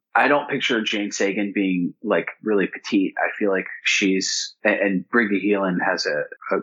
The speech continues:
killer body, but she's not, like, a little waif of a, of a woman. You know, she's, uh, she's more, you know, when you say full figured, it sounds like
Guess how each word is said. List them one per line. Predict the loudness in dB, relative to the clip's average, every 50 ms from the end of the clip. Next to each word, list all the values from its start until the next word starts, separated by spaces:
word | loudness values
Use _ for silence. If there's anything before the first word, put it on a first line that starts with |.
| -4 -2 0
killer | 2 4 4 4 4
body, | 4 4 4 4 4 2 -2 -4 -6 -12 _ _ _
but | -2 -2 0
she's | 0 0 0 0 2
not, | 2 2 2 2 2 0
like, | -2 -2 -2 -4 -4 -4
a | -2
little | -2 -2 -2 0 0 -2 -2 -4 -2 0
waif | 0 0 0 -2 -4 -8 -10 -10 -6 -4 -4
of | -4 -2 -2 0
a, | 0 0 0 -4 -8 _ _ _ _ _ _ -6 -4
of | -2 0
a | 0
woman. | 0 0 -2 -4 -6 -8 -4
You | -2 0 2
know, | 2 2 4
she's, | 4 4 4 4 2 2 2 2 4
uh, | 4 4 4 2 -2 -8 -14 _
she's | 0 2 2 4 4 4 4 4 2 0 -2 -4 -8 -14 _ _ _ -4 2
more, | 2 4 4 6 6 6 6 6 6 4 4 2 0 -6 -14 _ _ _ _ -6 -6 -6 -6 -8 -8 -4 -2
you | 0 2 2
know, | 2 4
when | 4 2
you | 2
say | 2 2 2
full | 2 2 0 0 0
figured, | 0 0 2 4 2 2
it | 2 0
sounds | -2 -2 -2 -2 0 0
like | 0 -2 -2